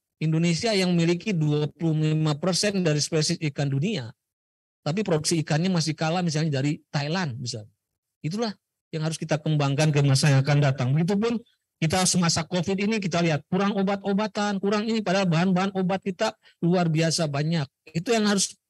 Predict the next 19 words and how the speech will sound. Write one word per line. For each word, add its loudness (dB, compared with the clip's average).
merangsang 0
pikiran 2
kita. 0
Kita -2
tuh -2
bermula 4
dari 2
abundant, 2
banyak 0
hal. -8
Oke. -4
Nah, 2
dan 4
begitupun 2
misalnya 0
dari -2
kekayaan -4
bahan-bahan 0
mineralnya. -2